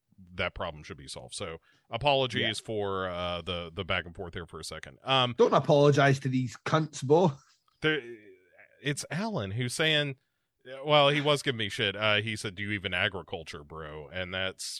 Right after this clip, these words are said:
Speaker 1: hurtful because I do agriculture. I had a tomato
Speaker 2: He
Speaker 1: plant
Speaker 2: does.
Speaker 1: that lived, uh, for a solid six months. And then I
Speaker 2: What
Speaker 1: realized
Speaker 2: more do you want from this man?
Speaker 1: Yeah.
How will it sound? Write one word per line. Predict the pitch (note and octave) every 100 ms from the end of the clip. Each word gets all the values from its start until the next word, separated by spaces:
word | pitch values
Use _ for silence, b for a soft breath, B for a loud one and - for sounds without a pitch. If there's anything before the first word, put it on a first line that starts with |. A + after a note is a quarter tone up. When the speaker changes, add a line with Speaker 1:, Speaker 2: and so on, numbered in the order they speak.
| -
Speaker 1:
hurtful | F2+ D2+ - D#2 E2+ _ _ _ _ -
because | A#2 - C#3+
I | D3+
do | D3+ G3+ G3
agriculture. | G2+ G2 G#2 F2 G2+ F#2+
I | G#2 E3+
had | F3+
a |
tomato | C#3 C3 B2 C3
Speaker 2:
He | G#2+
Speaker 1:
plant | F3+ A3+
Speaker 2:
does. | F#2+ - - b b _
Speaker 1:
that | G#2+ B2 A2
lived, | A2+ C3 B2+ A#2 G#2 - _ -
uh, | A#2 G#2+
for | B2 A2
a | A2
solid | - - C3 B2 G2+ -
six | - E2+ -
months. | C#2 _ - - _ _ _ _ _ _ _ _ _ _
And | A2 A#2 G#2+ G#2 G2 F2+ - G2+
then | B2 A2+ A2
I | G#2 G#2
Speaker 2:
What | G#2
Speaker 1:
realized | G2 G2 F#2+
Speaker 2:
more | C3+
do | C#3
you | C3+ C#3+ A2
want | A#2 C3+ G#2
from | G2+ F2+
this | E2 -
man? | D#2+ D2 C#2+
Speaker 1:
Yeah. | D#3+ G3+ G2+